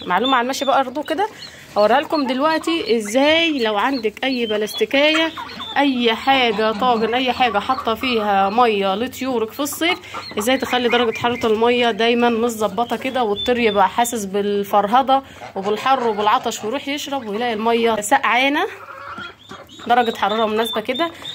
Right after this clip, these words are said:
تطر على قلبه كده ويشرب ويدعي لنا ويدعي لكم، وانتوا تدعوا لي كمان في الكومنتات بتاعتكم العسل. هقول لكم ازاي دلوقتي، بس اول هام هفتح على الكتاكيت بتاعتي ديت،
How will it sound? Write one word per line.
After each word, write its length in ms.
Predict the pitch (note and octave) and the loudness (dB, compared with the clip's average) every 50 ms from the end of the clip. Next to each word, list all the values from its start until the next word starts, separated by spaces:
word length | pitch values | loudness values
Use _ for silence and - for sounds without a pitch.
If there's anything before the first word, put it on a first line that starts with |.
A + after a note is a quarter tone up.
| - - | -12 -8
تطر 280 | - A3 - C4 C4 C4 | -6 0 2 2 4 4
على 240 | A#3+ G#3 G#3 G#3+ G#3 | 4 2 2 2 2
قلبه 240 | A3+ B3+ A#3 G#3+ G#3+ | 0 0 -2 -6 -6
كده 320 | - C4+ C4+ B3 C4+ B3+ | -4 -4 -2 -2 -2 -2
ويشرب 420 | A#3+ B3 B3+ A#3+ - A#3+ A3+ G3+ | -2 -4 -4 -6 -6 -6 -6 -4
ويدعي 340 | G#3 G#3 G3+ G3 G3+ G#3 A#3+ | -2 -2 -2 0 0 0 0
لنا 240 | B3+ C4 B3+ B3+ B3+ | 0 0 0 0 0
ويدعي 440 | A#3 G#3 G#3 G#3+ G#3+ G3+ G#3 G3+ B3 | 2 2 4 2 2 2 2 0 0
لكم، 300 | C4 B3 - B3 G#3+ A3 | -2 -2 -4 -4 0 0
وانتوا 180 | A#3 A3+ A#3 | 0 2 2
تدعوا 240 | G3 G3 F3+ F#3+ G3+ | 0 2 0 0 0
لي 80 | A3+ A3+ | 0 0
كمان 420 | A3 G#3+ F#3+ G3+ A#3 C4+ F4 E4+ - - - - - - | 0 0 0 2 2 2 2 0 -2 -4 -18 -18 -18 -14
في 60 | - | -14
الكومنتات 460 | - - - F#3+ G3+ F#3 F#3 A3+ A3 G#3 | -12 -8 -4 -4 -4 0 0 -2 -2 -2
بتاعتكم 440 | G3+ - F#3+ F#3+ - - - F#3+ | -2 -2 -2 -2 -2 -4 -4 -2
العسل. 340 | F#3 F3 D#3+ D#3+ D#3+ - - - - - - - - - - - - - | -2 -2 -2 -2 -4 -6 -8 -10 -10 -12 -12 -12 -14 -16 -18 -16 -6 -2
هقول 180 | - F#3+ F#3+ G#3 | 0 2 4 2
لكم 220 | A3+ A3+ - G#3 | 2 2 2 2
ازاي 240 | G#3 F#3+ F3+ A3+ A#3 | 2 2 2 2 2
دلوقتي، 540 | G#3+ A3 G#3 A3+ C4+ C#4 C#4 - F4 F4+ - - - - - - | 2 2 2 2 2 2 2 0 0 -2 -2 -4 -6 -4 -2 -2
بس 200 | A3 A3+ - - | -2 -2 0 2
اول 300 | G#3 A3 A#3 A3+ A3 G#3 | 2 2 2 2 2 2
هام 200 | A3 A#3+ D4 F#4+ A4+ - - - - - - - - - - | 4 4 2 2 2 0 -2 -4 -4 -8 -12 -8 -6 -4 -4
هفتح 340 | A#3+ A#3+ - - G#3 - G#3 | -4 -4 -2 -2 -2 0 0
على 160 | A3 A#3+ B3 | 0 0 0
الكتاكيت 920 | A#3 A3 G#3+ G#3 G3+ G3+ G3+ G3 G3 F#3+ F#3+ - - G3+ - G#3 - B3+ | 0 0 0 0 2 2 4 2 2 0 -2 -2 -4 -4 -2 -2 -2 -2
بتاعتي 380 | A3 A3 A3+ C#4 C#4 C4+ - C4 | -4 -2 0 0 0 0 0 -4
ديت، 320 | A#3 D4+ D#4+ F4 G4+ G4 | -2 -2 0 0 0 -2